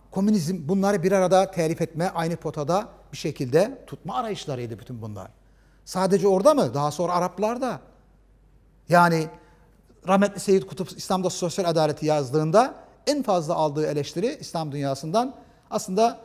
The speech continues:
e, Marksist bir kitap yazdı." dediler. Şeriatı bağırıyorken Fransa'dan, Paris'ten,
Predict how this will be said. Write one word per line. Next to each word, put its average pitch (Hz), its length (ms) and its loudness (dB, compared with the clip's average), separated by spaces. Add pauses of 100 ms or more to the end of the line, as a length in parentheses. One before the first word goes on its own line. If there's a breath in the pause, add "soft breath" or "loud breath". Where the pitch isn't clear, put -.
(360)
e, 151 140 -8
Marksist 220 420 -2
bir - 40 -12
kitap 233 300 2
yazdı." 147 300 2
dediler. 104 420 -10 (1200)
Şeriatı 269 720 4 (400)
bağırıyorken 226 960 4
Fransa'dan, 165 540 0
Paris'ten, 165 600 0